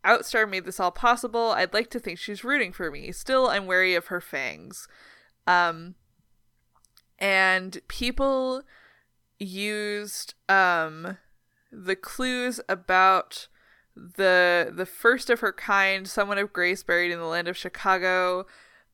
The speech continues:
um, and the kindred diary that he had mentioned, uh, which I think is just, like,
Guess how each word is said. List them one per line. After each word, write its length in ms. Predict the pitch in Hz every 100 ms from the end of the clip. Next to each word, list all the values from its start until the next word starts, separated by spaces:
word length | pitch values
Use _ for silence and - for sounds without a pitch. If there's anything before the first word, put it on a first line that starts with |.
| -
um, 480 | 180 170 160 160 160 - _
and 680 | 202 190 180 180 175 180 180 -
the 340 | 185 180 170 -
kindred 540 | 285 294 277 233 185
diary 480 | 202 185 202 208 202
that 160 | 180
he 120 | - 185
had 120 | 180
mentioned, 760 | 160 165 - 165 156 160 160 - - - _ _ _
uh, 360 | 170 170 165 160
which 200 | 92 190
I 100 | 185
think 300 | 180 196 220
is 180 | 240 -
just, 280 | - 180 -
like, 260 | 165 -